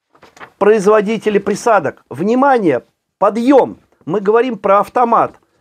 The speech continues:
Наши с вами пользователи, пользователи присадки, не ездят на нейтральных передачах. Ну, не ездят. Им не надо.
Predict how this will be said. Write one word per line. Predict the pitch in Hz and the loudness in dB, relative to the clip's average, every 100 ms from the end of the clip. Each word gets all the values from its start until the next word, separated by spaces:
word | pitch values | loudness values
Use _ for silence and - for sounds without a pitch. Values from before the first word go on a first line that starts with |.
| _ - | _ -10
Наши | 135 220 311 320 - _ _ _ - | -2 0 0 -4 -18 _ _ _ -14
с | - 214 - | -4 -4 -2
вами | 214 233 208 180 | 0 0 0 -4
пользователи, | - 262 269 220 202 - 156 107 - _ - _ _ _ _ _ _ | 0 0 2 0 0 -2 -4 -4 -6 _ -20 _ _ _ _ _ _
пользователи | 226 262 190 208 170 180 165 | 2 2 2 2 2 0 -2
присадки, | 160 196 196 214 165 - 110 - _ _ _ _ | 0 -4 0 2 2 -2 -14 -14 _ _ _ _
не | 156 220 254 | -4 -2 0
ездят | 269 262 233 226 | 0 0 0 2
на | 233 | 2
нейтральных | 233 226 226 226 220 | 2 4 2 2 -2
передачах. | - 220 202 190 135 104 92 _ | -4 -4 0 0 0 -8 -14 _
Ну, | 123 156 | -8 -4
не | 226 247 | -2 -2
ездят. | 247 269 277 165 208 - _ _ _ _ _ _ _ - | 0 0 0 -2 -4 -6 _ _ _ _ _ _ _ -4
Им | 247 220 | 0 4
не | 233 | 4
надо. | 240 247 233 165 123 98 | 4 4 2 0 -2 -4